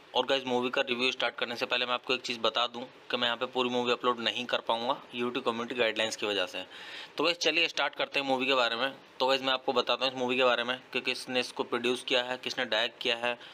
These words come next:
और गाइस इस मूवी की story के बारे में और काफ़ी कुछ। तो guys, चलिए start करते हैं।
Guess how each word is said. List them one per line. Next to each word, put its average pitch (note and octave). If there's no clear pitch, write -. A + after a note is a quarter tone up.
और B2
गाइस B2
इस A#2
मूवी A#2+
की A#2+
story B2
के B2
बारे A#2
में B2+
और A#2+
काफ़ी G#2+
कुछ। F#2+
तो D3+
guys, D#3
चलिए D3
start C#3
करते B2+
हैं। C#3